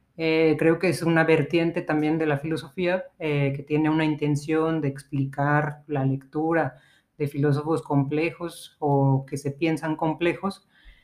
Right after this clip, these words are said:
Eh, para mí no hay filósofos o filósofas complejas, me parece que lo que hay es diferentes formas de abordar la filosofía y diferentes, eh, formas de escribir en filosofía.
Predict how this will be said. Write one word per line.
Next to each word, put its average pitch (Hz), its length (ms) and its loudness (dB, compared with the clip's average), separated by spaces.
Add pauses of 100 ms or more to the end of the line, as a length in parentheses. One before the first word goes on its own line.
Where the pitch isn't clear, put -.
(220)
Eh, 147 300 2
para 151 140 6
mí 180 100 4
no 196 100 4
hay 180 100 2
filósofos 160 540 -4
o 135 80 -8
filósofas 147 480 -4
complejas, 165 840 -6
me 147 160 0
parece 143 400 -2
que - 80 -10
lo 143 160 0
que 139 120 -4
hay 151 240 2
es 151 280 -2
diferentes 160 880 -2 (460)
formas 170 540 2
de 151 80 2
abordar 139 400 2
la 175 140 0
filosofía 165 760 -2
y 165 60 -2
diferentes, 147 1000 0
eh, 143 640 2
formas 180 480 2
de 160 60 2
escribir 151 580 -4 (220)
en 135 160 -2
filosofía. 143 640 -2